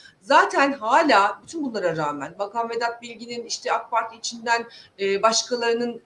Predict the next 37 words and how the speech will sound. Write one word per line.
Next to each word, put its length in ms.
"E 100
Y 180
T 140
ile 140
ilgili 280
sorunu 360
biz 180
çözeceğiz" 480
açıklamalarına 760
rağmen 420
Cumhurbaşkanı 600
Recep 260
Tayyip 300
Erdoğan'ın 520
ağzından 720
böyle 240
bir 40
şey 260
duymadan, 600
e, 60
hiçbir 300
şekilde 300
hala 420
inanmayan 880
ve 120
güvenmeyen, 1000
daha 220
doğrusu, 520
e, 220
milyonlarca 680
emeklilikte 580
yaşa 220
takılan 340
arkadaşımız 800
var. 240
Haklılar 540
mı? 160